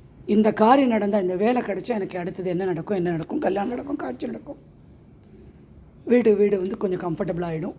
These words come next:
அந்த மாதிரி என் இன்க்ரிமெண்ட் கிடைச்சா என்ன நடக்கும், வீடு கட்டினா எப்படி இருக்கும், எல்லாம் எப்படிலாம், ரூம் எல்லாம் எப்படி இருக்கும், அந்த மாதிரி ரியாக்ஷன்ஸ் நினச்சிக்கிட்டே, நினச்சிக்கிட்டே வரணும்.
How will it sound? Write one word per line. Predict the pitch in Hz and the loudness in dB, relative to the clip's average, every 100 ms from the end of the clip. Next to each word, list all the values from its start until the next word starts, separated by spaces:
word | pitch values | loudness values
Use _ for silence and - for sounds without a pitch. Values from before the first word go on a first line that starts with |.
| - | -6
அந்த | 170 | -2
மாதிரி | 160 156 214 - - - - - - - - - - - - - - - - | -2 -2 -8 -12 -20 -20 -20 -20 -20 -20 -20 -20 -20 -20 -20 -20 -20 -20 -6
என் | - 254 247 | 2 4 4
இன்க்ரிமெண்ட் | 262 269 220 196 | 4 4 2 2
கிடைச்சா | 175 208 214 | -2 0 -2
என்ன | 180 | 0
நடக்கும், | 175 151 151 165 - - - - - - - - 214 | -2 -4 -8 -12 -12 -20 -20 -20 -20 -20 -20 -8 4
வீடு | 277 262 | 6 6
கட்டினா | 214 - 254 | 2 0 0
எப்படி | 214 208 190 | 0 0 0
இருக்கும், | 185 180 - - | 0 -4 -8 -4
எல்லாம் | 240 240 196 185 180 | 0 2 2 0 -4
எப்படிலாம், | 180 185 175 180 | -2 -2 -2 -2
ரூம் | 180 190 | -2 -2
எல்லாம் | 175 170 | -2 -6
எப்படி | 156 165 | -6 -8
இருக்கும், | - - - | -10 -20 -4
அந்த | 240 233 220 | 2 6 8
மாதிரி | 269 302 - - 175 | 6 4 -4 -12 0
ரியாக்ஷன்ஸ் | 202 208 - 180 165 - - | 2 2 -2 -6 -6 -10 -6
நினச்சிக்கிட்டே, | 196 196 175 175 185 | -4 -4 -4 -4 -4
நினச்சிக்கிட்டே | 170 165 170 160 190 208 | -4 -4 -6 -4 -4 -2
வரணும். | - - - | -2 -4 -6